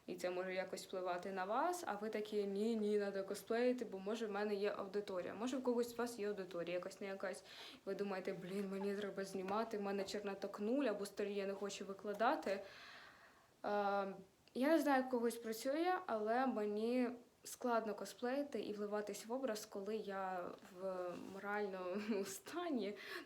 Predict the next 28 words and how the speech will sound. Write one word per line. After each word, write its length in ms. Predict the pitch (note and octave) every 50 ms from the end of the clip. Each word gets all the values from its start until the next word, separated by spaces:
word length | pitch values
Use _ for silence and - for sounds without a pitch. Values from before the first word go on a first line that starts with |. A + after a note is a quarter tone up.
| -
дуже 280 | - G#3+ C4+ B3+ B3 B3+
пригніченому 1000 | B3+ - A#3+ C4 B3+ A#3+ A3+ A3 G3+ F3+ F3 - - G3 F3+ F3+ F3 F3+ F3+ F3+
і 80 | F3+ F#3
дуже 380 | F#3 G#3+ A#3+ C4 C4 B3 B3 A#3
не 200 | A3+ A3+ A3+ G#3+
дуже. 500 | G3+ F#3 E3+ D#3 - - - - - - - - - - - - - - - _ _ _ - _ _ -
Тому 320 | - B3 A3+ A#3 B3 B3
давайте 420 | A#3+ A#3+ A#3+ A#3 B3 C#4 C#4+ C#4+ C#4
собі 360 | - - - G3 F#3+ G#3 A3
відпочинок. 840 | G#3 G#3 G#3 - - F#3+ - - - E3 - - - - - - - - - - - - - - - _ -
Ви 140 | A#3+ C#4+ E4+
не 160 | E4+ F4 E4
зможете 480 | C4+ B3 B3+ C#4+ D4+ D4 - - - B3 A#3+ A3 G#3 - - -
нормально 400 | G#3 A#3 A#3 A#3+ C4 C#4 C#4 B3+
сконцентруватися, 880 | - - B3+ A#3+ - A3+ A3 A3 G#3+ G#3+ A3+ C4 B3+ B3+ B3 - -
можливо, 340 | G3 G3 G3 G3 G#3 G#3 G#3
зловити 720 | G3+ G3+ G3+ G3 G3+ G3+ - G3 G3 F#3 F#3 F3+ F3+ - - - - - - -
той 160 | - - G#3
самий 380 | G#3 - - B3 G3 G3+ G3 G#3
кайф 340 | G#3 - C4+ A#3 A3 A3+ G#3
від 360 | G3 G3+ G3+ G3 - G#3 G3
зйомки, 460 | F#3+ G3+ G3 A3 A#3 B3 B3 B3 G#3+ G3+ -
чи 140 | - - F3
фото, 380 | F3 - G#3+ G#3 G#3+ G#3+ G#3+
чи 200 | G#3 - - G#3
відео, 320 | G3 G3+ G#3+ G#3+ G3+ G3+ G3
чи 140 | - -
прогулянки, 840 | - - G3 G3+ G3+ G#3+ A3+ A#3 A#3 G#3 G3+ G3+ - - F3+ F3+ F3+